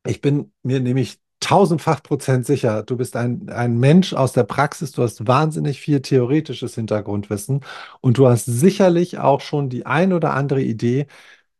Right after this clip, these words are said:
was man jetzt tun könnte, also Stichwort, ähm, ja, Prävention, Stichwort, äh,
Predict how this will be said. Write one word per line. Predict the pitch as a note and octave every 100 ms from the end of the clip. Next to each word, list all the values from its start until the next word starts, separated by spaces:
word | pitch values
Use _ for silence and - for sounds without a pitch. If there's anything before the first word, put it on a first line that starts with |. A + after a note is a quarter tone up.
| _
was | - C3+ C#3+
man | D#3+ D3+
jetzt | C#3+ C#3+ - - -
tun | D#3 G3 G#3
könnte, | G3+ A#2 A#2 A#2 C#3 F3+ -
also | B2 A#2+ B2
Stichwort, | - - D3 - C#3 C3+ C3+ - - - - _ _ _ _ _ -
ähm, | C#3 C3 B2+ B2 B2+ A#2 A2+ - _ _ _
ja, | C3 B2+ B2 G#2+ -
Prävention, | - C3 C3 A#2+ - D3 F3 F3+ F3 F3 - _
Stichwort, | _ - C#3+ - - B2 B2 A#2+ -
äh, | A#2 A#2+ A#2+ A#2+